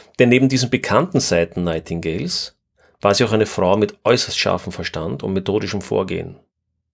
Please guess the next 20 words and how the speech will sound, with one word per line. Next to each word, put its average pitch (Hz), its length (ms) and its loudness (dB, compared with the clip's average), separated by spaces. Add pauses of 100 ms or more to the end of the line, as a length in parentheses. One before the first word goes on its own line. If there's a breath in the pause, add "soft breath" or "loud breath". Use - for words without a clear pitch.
(1160 soft breath)
Sie - 140 2
hat 123 60 0
sich 113 160 -2
auch 143 120 4
nicht 147 160 0
davon 101 240 2
beeindrucken 92 440 2
lassen, 101 300 0
dass 95 160 0
sie 95 60 -4
es 90 80 -4
als 87 120 -4
Frau 87 320 2
in 117 80 2
der 101 100 2
damaligen 87 420 0
Zeit 85 280 -2
sehr 104 160 2
schwer 95 360 0
hatte, 104 360 -2